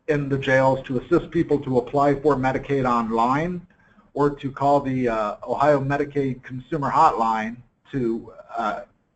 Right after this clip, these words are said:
get assistance in completing an application.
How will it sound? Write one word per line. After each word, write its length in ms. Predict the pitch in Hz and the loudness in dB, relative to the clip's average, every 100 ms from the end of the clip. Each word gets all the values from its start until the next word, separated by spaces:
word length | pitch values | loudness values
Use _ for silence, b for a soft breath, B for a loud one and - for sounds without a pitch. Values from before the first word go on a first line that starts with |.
| - | -10
get 180 | 147 147 | 0 0
assistance 520 | 123 170 151 - 135 131 | 0 -2 -4 -4 -10 -8
in 160 | 127 127 | -10 -10
completing 520 | 131 - 147 143 123 | -10 -2 2 2 2
an 80 | 123 | 2
application. 880 | 120 113 110 - 127 117 - 73 | 2 0 -4 -4 -2 -2 -6 -14